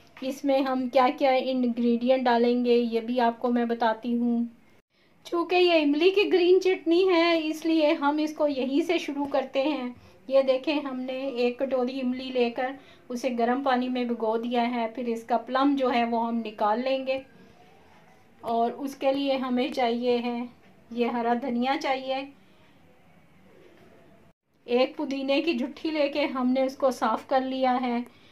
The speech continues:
और ये चार हमें बड़े जवे चाहिए लहसुन के और तकरीबन छः या सात आठ अदद जोन सी हैं वो हमें ग्रीन चिली चाहिए और ये ज़ीरा चाहिए है।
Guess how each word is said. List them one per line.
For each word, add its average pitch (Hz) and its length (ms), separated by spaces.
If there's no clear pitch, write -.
और 240 220
ये 262 220
चार 262 320
हमें 262 340
बड़े 240 260
जवे 247 280
चाहिए 254 380
लहसुन 247 500
के 262 180
और 247 160
तकरीबन 262 600
छः 262 400
या 247 160
सात 240 360
आठ 247 320
अदद 240 300
जोन 240 240
सी 254 160
हैं 262 160
वो 240 160
हमें 233 340
ग्रीन 240 300
चिली 262 320
चाहिए 247 500
और 233 180
ये 247 240
ज़ीरा 240 400
चाहिए 269 420
है। 262 460